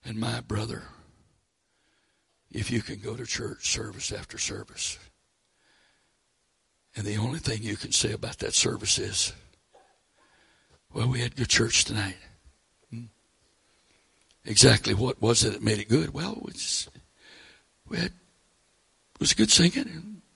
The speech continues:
people responded to pretty good praise, and, and I, I felt pretty good about my sermon, so it was a good church. Hmm. Yeah. Yeah. That's really good. Real good.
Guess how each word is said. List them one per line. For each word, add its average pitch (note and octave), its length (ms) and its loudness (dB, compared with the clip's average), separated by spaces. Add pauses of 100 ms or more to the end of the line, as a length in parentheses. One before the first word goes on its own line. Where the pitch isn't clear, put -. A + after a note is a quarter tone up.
people - 240 -2
responded - 540 0
to - 100 -10 (440)
pretty - 140 4
good F#3+ 260 -4
praise, - 440 0
and, - 80 -12 (1080)
and - 140 -6
I, F2 100 -2 (520)
I - 60 -10
felt - 260 -4
pretty G3 160 2
good - 140 2
about E3+ 240 -2
my D#3+ 80 0
sermon, F#3 420 2
so F3+ 340 -2 (840)
it - 60 -18
was - 120 -4
a - 40 -8
good F#3 140 0
church. - 500 4 (420)
Hmm. D#3+ 300 -12 (360)
Yeah. C#3+ 280 -4 (1300)
Yeah. B2+ 220 2 (1080)
That's - 180 -2
really A2+ 220 4
good. F#2+ 320 -4 (1500)
Real - 260 -4
good. - 280 -8